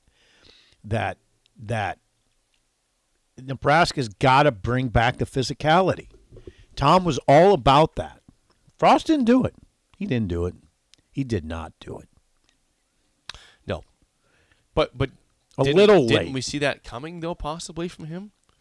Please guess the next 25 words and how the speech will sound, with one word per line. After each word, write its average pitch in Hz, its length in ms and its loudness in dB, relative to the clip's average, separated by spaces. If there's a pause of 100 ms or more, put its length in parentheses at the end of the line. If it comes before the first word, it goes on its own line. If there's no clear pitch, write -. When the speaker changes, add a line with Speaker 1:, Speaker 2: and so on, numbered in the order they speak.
(140)
Speaker 1:
A 139 60 -6
little 110 240 -2
bit. 101 220 -4 (380)
Speaker 2:
Was 143 140 -4
his 127 180 -6
U 180 120 -4
C 175 220 -6
F 180 140 -2
offense 147 440 -2
physical? 185 480 -10 (300)
Speaker 1:
<clears throat> 254 100 2 (420)
No, 151 260 -4
but 92 160 -8 (340)
Speaker 2:
Was, 135 260 -6
was 123 180 -6
Oregon's 151 380 -4
offense 147 380 -2
overly 147 320 -4
Speaker 1:
<clears throat> - 80 -6
Speaker 2:
physical? 165 400 -8
Speaker 1:
But 156 100 -16
he 208 160 -20
said, 127 640 0 (260)
I 113 60 -14
mean, 110 320 -8